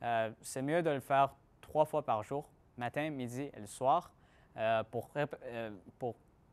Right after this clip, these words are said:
il faut répartir les exercices un petit peu pour que, euh, vous avez un peu de temps à récupérer entre les, les répétitions et pour que ça irrite pas trop les ligaments. Donc, si vous croyez que vous avez une entorse de la cheville,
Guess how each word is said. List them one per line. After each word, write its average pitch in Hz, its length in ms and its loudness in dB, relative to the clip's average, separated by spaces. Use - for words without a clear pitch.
il 120 80 -8
faut 156 160 0
répartir 165 440 2
les 135 160 -2
exercices 131 440 -6
un 131 100 -10
petit - 140 -12
peu 160 160 -2
pour 113 260 -6
que, - 80 -4
euh, 104 600 -4
vous 113 100 -8
avez 120 240 -2
un 131 140 -8
peu 147 120 -6
de 123 120 -4
temps 131 400 -2
à 98 260 -6
récupérer 131 640 -2
entre 127 320 -8
les, 107 260 -6
les 107 120 -8
répétitions 120 580 -6
et 117 200 -2
pour 110 200 -8
que 120 140 -4
ça 113 300 0
irrite 120 240 -6
pas 131 160 0
trop - 240 -6
les 110 140 -6
ligaments. 101 360 -6
Donc, 127 100 -6
si - 120 -4
vous 214 100 -2
croyez 147 400 2
que 135 220 0
vous 120 200 -4
avez 123 140 0
une 127 200 -4
entorse 139 460 -2
de 113 300 -4
la 107 80 -4
cheville, 127 340 -6